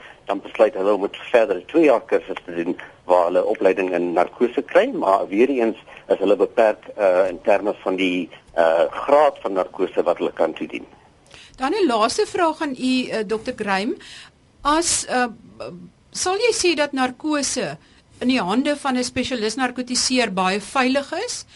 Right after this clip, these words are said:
Speaker 2: of veiliger as, sê maar, tien en twintig jaar gelede?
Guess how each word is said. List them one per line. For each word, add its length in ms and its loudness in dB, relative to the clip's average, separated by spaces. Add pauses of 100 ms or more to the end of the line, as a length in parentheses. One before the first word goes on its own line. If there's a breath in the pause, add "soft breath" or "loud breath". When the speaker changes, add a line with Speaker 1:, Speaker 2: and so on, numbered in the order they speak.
(140)
Speaker 2:
of 160 -2
veiliger 640 0
as, 260 -4
sê 40 -4
maar, 200 -2
tien 180 -2
en 120 -4
twintig 340 -4
jaar 220 -6
gelede? 520 -4